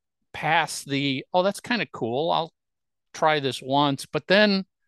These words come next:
I'm too busy hanging with my friends," or I, you know, h-, how, how do you, how do you turn it into a two-way engagement, I guess? Because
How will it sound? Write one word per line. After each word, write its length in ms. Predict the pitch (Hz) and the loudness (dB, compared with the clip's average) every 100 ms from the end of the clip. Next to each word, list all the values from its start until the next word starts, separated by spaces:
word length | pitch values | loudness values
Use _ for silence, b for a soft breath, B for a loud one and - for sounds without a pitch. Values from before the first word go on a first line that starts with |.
| _ _ _ - | _ _ _ -4
I'm 160 | 165 | -2
too 220 | 147 - 175 | -2 -4 -2
busy 360 | 156 156 147 | -2 0 -2
hanging 320 | 135 135 131 | -2 -2 -2
with 100 | 117 - | -4 -6
my 160 | 101 | -10
friends," 800 | - - 202 190 180 180 170 139 | -10 0 4 4 4 2 0 0
or 120 | 120 | 2
I, 100 | 117 123 - | 2 0 -6
you 120 | 156 | -4
know, 120 | 139 b b b b b | -2 b b b b b
h-, 60 | - | -14
how, 300 | - 220 262 - | -2 4 4 4
how 220 | - 247 | 4 4
do 80 | 262 | 4
you, 300 | 220 190 - _ _ _ _ _ _ B B B B _ | 0 -4 -8 _ _ _ _ _ _ B B B B _
how 240 | - 247 | 2 4
do 60 | 269 | 4
you 140 | 233 | -2
turn 360 | 165 - 202 208 | -4 0 2 4
it 160 | 196 165 | 2 0
into 480 | 170 147 - 160 156 | -2 -4 -4 -4 -2
a 200 | 139 123 _ | -4 -4 _
two-way 580 | - 190 185 156 139 127 | -6 -4 0 2 2 2
engagement, 760 | 123 110 123 123 - 98 98 - | 0 -4 -4 -6 -8 -12 -12 -12
I 140 | 110 | -12
guess? 500 | 107 - - - - _ _ _ _ _ | -12 -16 -16 -18 -20 _ _ _ _ _
Because 680 | 170 - 170 165 156 139 | -10 0 2 4 0 -6